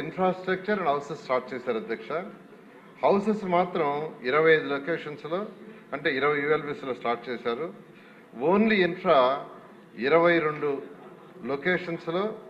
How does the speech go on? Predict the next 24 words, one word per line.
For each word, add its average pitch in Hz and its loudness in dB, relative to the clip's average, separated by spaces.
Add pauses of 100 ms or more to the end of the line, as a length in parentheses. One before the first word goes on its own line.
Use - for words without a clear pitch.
అంటే 147 -2
పదహారు 147 2
యూఎల్బీఎస్లో, 123 -2 (500)
అంటే 175 0
మొత్తం 175 -2
మీద 196 2 (880)
యాభై 170 6
నాలుగు 165 2
లొకేషన్స్ 147 -4
అధ్యక్ష. 113 -6 (1080)
నలభై 165 6
మూడు 156 0
యూఎల్బీఎస్లో 165 0 (200)
లాస్ట్ 147 0 (120)
త్రీ 151 -2
మంత్స్‌లో 160 -2 (380)
ఈ 127 -4
వర్క్ 131 0
స్టార్ట్ 139 0
చేశారు 120 -2
అధ్యక్ష. 110 -4 (720)
అవి 143 4
హౌసెస్ 156 0
వచ్చి 170 -4